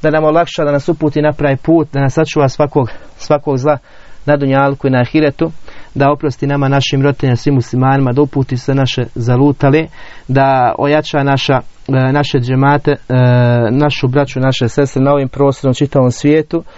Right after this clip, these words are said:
da ujedini naše safove, zbliži naša srca na istini, da nam pomogne da prevaziđemo neke naše nesuglasice oko koje s-, oko kojih se razilazimo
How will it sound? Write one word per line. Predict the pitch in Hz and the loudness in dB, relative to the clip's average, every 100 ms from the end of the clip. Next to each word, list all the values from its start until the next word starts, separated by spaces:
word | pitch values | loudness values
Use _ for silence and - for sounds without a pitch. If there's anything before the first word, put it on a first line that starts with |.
| - - | -20 -4
da | 143 | 0
ujedini | 143 156 147 143 | 2 2 0 0
naše | 143 143 | 0 -2
safove, | 120 151 147 147 143 127 | -2 -2 -2 -2 -2 -2
zbliži | 123 151 135 139 | 0 0 0 0
naša | 139 - 127 | 0 -2 -4
srca | - 131 135 | -4 -4 -2
na | 127 120 | 0 0
istini, | 160 147 - 160 185 - - - - - - | -2 0 0 2 0 -4 -10 -12 -12 -18 -4
da | 139 175 | 0 0
nam | 175 147 | 0 -2
pomogne | 135 175 180 165 147 180 175 143 | -2 -2 0 0 0 0 0 -2
da | - 135 151 143 - | -8 0 0 0 -2
prevaziđemo | 151 180 165 156 139 143 | -2 0 0 -4 -2 -2
neke | 151 143 135 | -2 -2 0
naše | 139 135 135 | 0 0 0
nesuglasice | 120 - 143 139 - 131 - 135 - - | -2 -2 0 0 -2 -4 -2 -2 -4 -6
oko | 127 123 | -4 -2
koje | - 120 | 0 0
s-, | 95 - | 0 -4
oko | - - | -4 -4
kojih | 117 139 135 123 110 - | -2 0 2 0 -4 -12
se | - 127 | -6 -2
razilazimo | 123 117 139 127 123 135 | 0 0 2 2 0 0